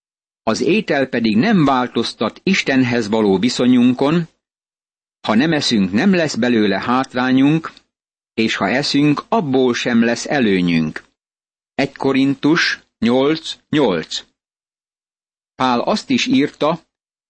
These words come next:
hogy ha valaki bizonyos szokásokat követ, Isten kegyelme megengedi neki, hogy kövesse azokat a szokásokat,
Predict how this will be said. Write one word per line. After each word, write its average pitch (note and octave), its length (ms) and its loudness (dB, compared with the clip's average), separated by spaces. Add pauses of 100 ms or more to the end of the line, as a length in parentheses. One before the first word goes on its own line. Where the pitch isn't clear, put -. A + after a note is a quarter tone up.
(260)
hogy - 160 -2
ha B2 140 0
valaki D3 360 0
bizonyos D3+ 460 2
szokásokat C3 840 -2
követ, B2+ 600 -2 (480)
Isten C#3 560 0
kegyelme C#3 540 2
megengedi A#2 720 2
neki, C3+ 440 0 (800)
hogy A#2+ 220 -4
kövesse D3 640 0
azokat D#3 460 -2
a A2 80 0
szokásokat, D#3 920 -2